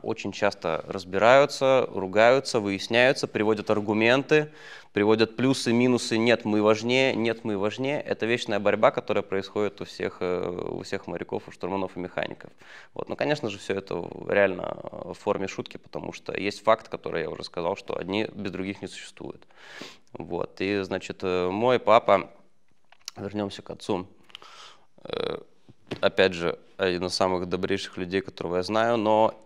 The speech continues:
он именно добрый человек. Знаешь, вот, э, есть добренький человек, а есть добрый человек. Это два разных понятия. Потому что добренький человек — это тот, который позволяет все просто. Ну вот все, все, что, все, что не попросишь: «Ой, мой маленький,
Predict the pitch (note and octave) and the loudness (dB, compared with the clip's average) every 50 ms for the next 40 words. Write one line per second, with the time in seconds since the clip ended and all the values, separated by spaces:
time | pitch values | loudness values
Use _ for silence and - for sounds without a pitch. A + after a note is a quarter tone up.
0 | - - - G#2+ G#2+ G#2+ A2 A2 A2 A2 A2 - - G#2 G2+ B2+ B2+ A#2 G#2 F2+ | -10 -4 -2 0 0 0 0 0 0 0 -2 -2 -4 -2 0 2 2 2 2 0
1 | - - - F2 E2 - - G#2+ B2 C#3 D3 - - G#2 G2 - - G2 F#2+ F#2+ | -4 -2 -2 -2 -2 -4 -2 -2 0 0 0 -2 -2 -4 -4 -2 0 0 0 0
2 | F#2 - - - - _ - - - F#2 G#2 A2+ G#2+ G#2 G2+ C3+ D#3+ E3+ D#3 C#3 | -2 -4 -10 -16 -20 _ -20 -16 -10 -6 -4 -4 -4 -2 2 2 2 4 2 0
3 | A#2 F#2+ - - - - F2 D#2 D2+ - - - F#2+ A2+ A#2 A2 G2+ G2 A2+ A2 | -2 -4 -6 -10 -10 -6 -6 -6 -6 -6 -8 -6 -6 -6 -6 -6 -4 -2 0 0
4 | F#2+ E2+ D#2+ D#2+ - - D#2 C2+ B1+ A#1 A#1 - - - - - - - - - | 0 -2 -6 -8 -10 -10 -8 -8 -8 -8 -8 -10 -12 -16 -20 -20 -20 -20 -20 -20
5 | - - - G2 F#2 F#2+ A2 A2 A#2 A2+ G2+ G#2+ G2+ F#2+ F#2+ F2 - - F2+ F#2 | -20 -16 -12 -10 -8 -2 2 6 8 8 8 8 6 2 0 -8 -6 -4 -2 -2
6 | F#2+ E2+ E2+ - - A1 A1+ A#1 - - - - - - - - - - - F#2+ | -2 -2 -4 -6 -8 -12 -12 -14 -16 -20 -20 -20 -20 -20 -20 -20 -14 -8 -4 -4
7 | A2 A2 - - G2+ F#2+ G#2+ C#3+ E3 E3 E3 C#3+ B2+ G#2+ - - F3+ F#3+ - - | -4 -4 -4 -4 -4 0 0 0 2 2 0 -2 -2 -2 0 2 2 2 2 -2
8 | - - - - - - - - - - - - F2+ F2+ G2 G#2 G#2 G#2+ G2 - | -4 -4 -8 -8 -8 -8 -8 -8 -8 -10 -8 -8 -4 0 2 2 2 2 0 0
9 | - - - G#2+ F2 - - - F#2 F2 - - - D#3 F3 E3+ D#3+ - - - | -4 -4 -2 -2 -2 0 -2 -4 -4 -4 -6 -6 -2 0 0 0 0 -2 -4 -2
10 | - B2 A2 G#2 - - D#3+ D3 - C3 B2 - - C3+ - - B2 A2+ - G#2+ | 0 0 0 0 -2 -4 -4 -4 -2 -4 -6 -4 -6 -6 -6 -6 -6 -6 -6 -6
11 | - - - F3+ - D#3 - - G3+ F3 E3 D#3+ D#3 D#3 D3+ D3 D3 C3 - - | -6 -6 -6 -6 -6 -8 -6 -4 -4 -2 -2 -2 -2 -2 -2 -2 -4 -6 -8 -10
12 | - | -16